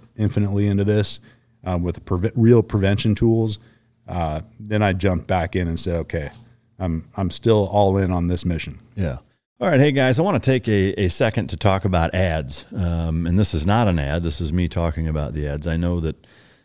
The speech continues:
Speaker 2: um, you know, sometimes we get comments of,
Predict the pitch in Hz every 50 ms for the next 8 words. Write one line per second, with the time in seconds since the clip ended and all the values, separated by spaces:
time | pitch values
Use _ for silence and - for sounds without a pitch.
0 | _ _ _ - 78 76 78 78 76 73 73 76 78 - _ - 90 78 - -
1 | 92 82 104 95 87 82 80 87 85 82 78 - - 90 87 85 82 82 85 80
2 | - 80 71 71